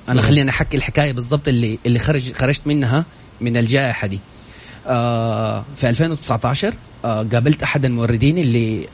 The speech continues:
Speaker 1: اللي اشتري من عندهم الألعاب، وبيتكلم معايا ومرة انبسط بال-، بال-، بالشيء اللي بسويه، فبيقول لي: "أنت يا محمد، يعني بدأت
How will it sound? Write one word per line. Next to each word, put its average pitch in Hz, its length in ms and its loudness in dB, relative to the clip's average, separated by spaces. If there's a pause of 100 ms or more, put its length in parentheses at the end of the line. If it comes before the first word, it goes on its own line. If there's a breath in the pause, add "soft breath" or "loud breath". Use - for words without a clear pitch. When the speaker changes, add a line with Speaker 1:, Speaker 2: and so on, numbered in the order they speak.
(160)
Speaker 1:
اللي 123 120 4
اشتري 135 280 0
من 117 140 -4
عندهم 117 320 0
الألعاب، 110 360 2 (960 loud breath)
وبيتكلم 156 920 2
معايا 131 500 -2
ومرة 131 580 0
انبسط 135 340 0
بال-، 110 260 0
بال-، 120 320 2
بالشيء 135 340 0
اللي 123 180 0
بسويه، 120 500 -2
فبيقول 135 480 0
لي: 202 340 0
"أنت 202 160 -6
يا 170 80 0
محمد، 180 440 -2
يعني 151 640 2
بدأت 151 320 0